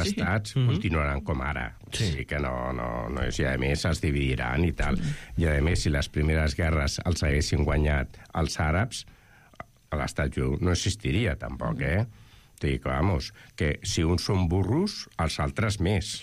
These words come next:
Speaker 1: O sigui, que clar, o sigui,
Speaker 2: No se'n salva cap aquí, eh?
Speaker 1: Que, clar, no se'n salva cap.
Speaker 3: No.
Speaker 1: Mm. Però va la subsistència, també, eh?
Speaker 2: Sí, sí, sí.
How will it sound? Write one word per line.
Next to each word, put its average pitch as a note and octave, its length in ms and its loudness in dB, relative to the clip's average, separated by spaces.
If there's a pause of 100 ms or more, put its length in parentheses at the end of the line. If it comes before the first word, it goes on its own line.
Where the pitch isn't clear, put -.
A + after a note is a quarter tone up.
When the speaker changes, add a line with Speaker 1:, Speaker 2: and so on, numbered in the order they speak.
Speaker 1:
O - 160 -6 (100)
sigui, C#2+ 260 0
que D#2 200 -2
clar, E2 340 2
o C2+ 80 0
sigui, C#2+ 400 2 (240)
Speaker 2:
No D#3+ 160 -2
se'n B2 120 2
salva B2 280 0
cap G#2+ 180 0
aquí, F#2 220 -2
eh? C3+ 80 -2 (240)
Speaker 1:
Que, F#2 160 2 (160)
clar, E2+ 280 2
no F2 100 4
se'n B2 200 2
salva C3 320 2
cap. E2+ 220 -2 (280)
Speaker 3:
No. D3 200 -8 (800)
Speaker 1:
Mm. E2+ 160 -2 (500)
Però D2+ 220 0
va E2 80 4
la G2 100 2
subsistència, - 880 -2
també, A#1 380 -4
eh? - 160 -2 (640)
Speaker 2:
Sí, G#2+ 140 0
sí, G2+ 160 0
sí. F#2 180 -2